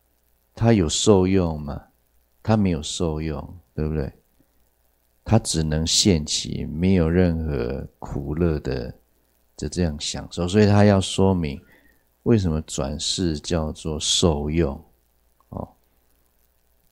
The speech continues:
的那个道理在这边，哦。就是一个生命自体，它会依着诸根现起认识作用，这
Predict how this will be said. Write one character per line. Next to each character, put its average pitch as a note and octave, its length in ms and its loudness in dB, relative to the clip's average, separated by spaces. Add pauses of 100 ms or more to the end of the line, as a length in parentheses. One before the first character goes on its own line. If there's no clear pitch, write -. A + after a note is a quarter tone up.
(160)
的 D2+ 360 -6 (100)
那 F#2 160 -4
个 D#2+ 100 -4 (120)
道 F2 260 2
理 - 200 -8
在 D#2 180 0
这 - 200 -8 (160)
边， D2+ 360 -8 (280)
哦。 - 180 -14 (1700)
就 G2+ 120 2
是 G#2+ 120 6
一 A2 100 2
个 G#2 60 6
生 A2+ 280 4
命 G#2+ 180 6
自 G2+ 200 -2
体， D2 360 -8
它 F#2+ 60 -6 (180)
会 F#2+ 180 0
依 G2 260 -2
着 E2+ 200 -2 (160)
诸 F#2 360 -4
根 E2+ 360 -2
现 E2 360 -4
起 B1 400 -12
认 E2 260 -4
识 D#2+ 220 -8
作 D#2 360 -6
用， D#2 240 -6 (1500)
这 G2+ 140 4